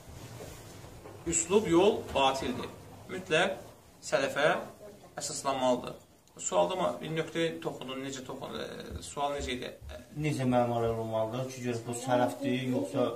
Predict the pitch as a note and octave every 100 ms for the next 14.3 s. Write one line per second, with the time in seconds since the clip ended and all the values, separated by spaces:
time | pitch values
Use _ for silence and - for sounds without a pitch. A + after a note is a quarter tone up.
0 | B2 A#2+ - A#2+ A#2+ E3+ D3+ A2 A2 -
1 | - - - F#3 G3 G#3+ G#3 G#3+ A3 A3
2 | F#3 F3+ - E3+ D3+ D3+ A#3 A3+ - -
3 | E3 D#3 D#3+ D3 - D3+ F3 - - C#3
4 | C#3 C#3+ - C#3 C3+ - - C3+ C3 -
5 | A#2+ - B2 A#2+ B2 - - - - D3
6 | C#3+ C3 C3 B2+ E3+ F3+ - - - -
7 | - C#3+ C#3 C3+ - - - _ _ -
8 | G3 G3 D3+ D3 D#3+ D3+ D3+ D3+ D3+ D#3
9 | D3+ D3+ C#3 C3 D#3 F3 F3 - _ _
10 | _ _ _ _ _ D3+ D3+ D#3+ - D#3
11 | C#3+ - C3+ C3+ C#3 C#3 B2 D#3+ E3 D#3
12 | D3+ D3+ D3+ D3 D3 D3+ D3+ D3 D3 D3+
13 | - - - D#3 D3+ D#3 D3+ D3+ D3 C#3+
14 | D3 E3 -